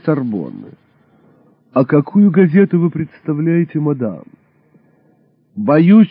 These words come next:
что при переводе её названия на французский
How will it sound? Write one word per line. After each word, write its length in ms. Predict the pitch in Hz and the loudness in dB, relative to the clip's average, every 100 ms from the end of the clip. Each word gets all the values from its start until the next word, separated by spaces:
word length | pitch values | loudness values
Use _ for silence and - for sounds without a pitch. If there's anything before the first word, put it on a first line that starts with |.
| - | -4
что 180 | - 175 | -2 -2
при 220 | 160 170 | 2 0
переводе 680 | 160 170 175 160 190 165 147 | 2 4 4 4 2 2 0
её 380 | 147 151 151 156 | 2 4 4 4
названия 760 | 156 135 135 165 160 147 139 | 2 0 0 0 2 2 2
на 140 | 131 | 0
французский 1000 | 123 - 127 127 - 185 - - 104 95 | -4 -6 -4 -4 -4 -6 -6 -10 -8 -8